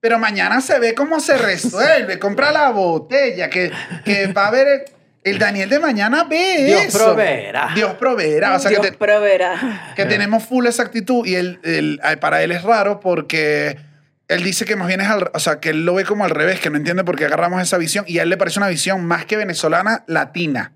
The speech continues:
Speaker 1: Porque
Speaker 2: Bueno,
Speaker 1: él
Speaker 2: pero es que
Speaker 1: dice
Speaker 2: Latinoamérica siempre ha estado en crisis, pues.
Speaker 1: Claro, pero él dice que cuando ellos vivieron crisis, al contrario, guarda el dinero porque tú no sabes cuándo vuelve a crisis, como que sus abuelas guardaban dinero de la
Speaker 2: <laughs> Claro,
Speaker 1: guerra
Speaker 2: pero,
Speaker 1: civil
Speaker 2: pero
Speaker 1: y de
Speaker 2: creo
Speaker 1: la
Speaker 2: que volvemos
Speaker 1: guerra.
Speaker 2: a la papa. Creo que es que ellos
Speaker 1: Ellos
Speaker 2: tienen más historia de pelazones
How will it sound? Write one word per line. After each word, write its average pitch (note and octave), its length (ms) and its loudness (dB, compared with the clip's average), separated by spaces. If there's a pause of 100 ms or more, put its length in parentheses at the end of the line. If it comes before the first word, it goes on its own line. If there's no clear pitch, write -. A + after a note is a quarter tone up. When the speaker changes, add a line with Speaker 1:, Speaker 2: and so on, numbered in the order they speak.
(400)
Speaker 1:
Porque F3 260 2
Speaker 2:
Bueno, - 60 4
Speaker 1:
él G#3 40 0
Speaker 2:
pero G#3 120 4
es - 40 0
que G#3+ 60 2
Speaker 1:
dice A3+ 120 4
Speaker 2:
Latinoamérica G3 440 0
siempre C4+ 220 -4
ha - 20 0
estado G#3 160 0
en F#3+ 60 -6
crisis, A3 360 -2
pues. C3+ 160 -6 (240)
Speaker 1:
Claro, G3+ 320 2
pero F3+ 220 2
él F3+ 80 0
dice G3 300 -2
que G#3+ 100 0
cuando F#3 220 -2
ellos F3 120 -2
vivieron F#3+ 300 -2
crisis, G#3 320 -2
al G#3 80 0
contrario, F3 400 0
guarda E3 240 0
el G3 80 0
dinero G3 320 0
porque G3 160 -2
tú D#3+ 80 -4
no D#3+ 80 -4
sabes E3+ 160 -2
cuándo F3+ 220 0
vuelve D#3 180 0
a - 40 -2
crisis, G3 340 -2
como C#3+ 180 -2
que C#3 100 -4
sus C#3+ 160 -4
abuelas D3+ 520 0 (260)
guardaban D#3 400 2
dinero E3+ 260 0
de F3+ 80 4
la F3 60 0
Speaker 2:
<laughs> - 0 -
Claro, E3 160 0
Speaker 1:
guerra D#3 140 2
Speaker 2:
pero, D3+ 100 -2
Speaker 1:
civil F3 320 -2 (140)
Speaker 2:
pero - 140 -2
Speaker 1:
y G#3 60 0
de - 20 -2
Speaker 2:
creo F3 120 2
Speaker 1:
la F#3+ 60 2
Speaker 2:
que F#3 80 2
volvemos G3 220 2
Speaker 1:
guerra. G#3+ 200 2
Speaker 2:
a - 20 0
la D#3 160 -4
papa. F3 340 0 (380)
Creo D#3+ 260 0
que E3 60 -2
es E3 120 -4
que D3 640 -4
ellos D#3 220 0
Speaker 1:
Ellos D3 100 -2 (280)
Speaker 2:
tienen F3 420 -2
más F#3+ 220 -2
historia F#3+ 540 0
de F3 140 2
pelazones C#3 880 -4